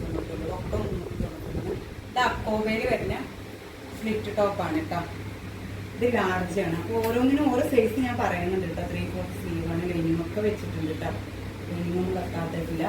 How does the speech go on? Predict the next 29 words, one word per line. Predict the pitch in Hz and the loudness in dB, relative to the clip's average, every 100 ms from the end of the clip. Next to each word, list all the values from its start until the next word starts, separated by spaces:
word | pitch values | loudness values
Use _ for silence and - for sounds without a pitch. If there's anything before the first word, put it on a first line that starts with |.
| 175 170 165 165 | 0 0 -2 -2
ഫുൾ | 180 190 | 0 0
ആയിട്ട് | 190 190 190 | 0 -2 -4
ലൈനിങ് | 165 170 180 | -4 -2 -2
ഒക്കെ | 175 | -2
വെച്ച | 185 170 190 | -2 -2 -4
ഐറ്റംസ് | 175 151 165 165 180 | -4 -4 -6 -6 -6
ആണ്. | 170 175 - - - - | -4 -4 -6 -8 -10 -4
നല്ല | - 196 262 | 0 2 2
ക്വാളിറ്റി | - 208 - - 233 208 | 4 4 2 0 2 2
ഐറ്റംസ് | - - - | 0 -2 -2
ആണ്. | - - 196 - - - | -2 0 0 -2 -4 -4
പ്രിന്റഡ് | 202 196 196 214 | -2 0 2 2
അക്കോബയാണ്. | 214 - 208 196 165 165 - - - - - - - | 2 0 2 2 0 -2 -4 -6 -4 0 0 -2 -4
അപ്പൊ, | - - | -4 -2
ആ, | 277 - 208 190 | -2 -2 0 2
നല്ല | 190 202 202 | 4 4 6
കോട്ടൺ | 196 190 196 | 4 4 4
ഐറ്റംസ് | 185 185 175 - 170 | 4 4 2 2 2
ആണ്. | 175 - - - - - - - - | 2 2 2 2 2 2 2 2 4
മുന്നൂറ്റി | 214 208 208 | 6 6 6
തൊണ്ണൂറ്റൊമ്പത്. | 190 180 165 156 151 - - - - - - - - - - - - - - - - - - - - | 4 4 2 2 0 0 -2 -2 -2 -2 -2 -4 -4 -4 -4 -4 -4 -4 -6 -6 -6 -6 -6 -6 -4
ഇത് | 202 320 330 - 196 185 - - - - - - - 220 233 | 0 2 0 0 -2 -4 -8 -10 -10 -8 -8 -8 -6 2 4
ഒരു | 240 | 4
ഷോർട്ടിൽ | 254 233 220 226 254 | 6 6 6 6 2
വരുന്ന | 254 220 226 | 4 4 2
ഒരു | 226 | 2
എക്സ് | 202 - 226 | 2 0 0
എൽ | 233 | 2
ടോപ്പ് | 226 - - | 2 0 -2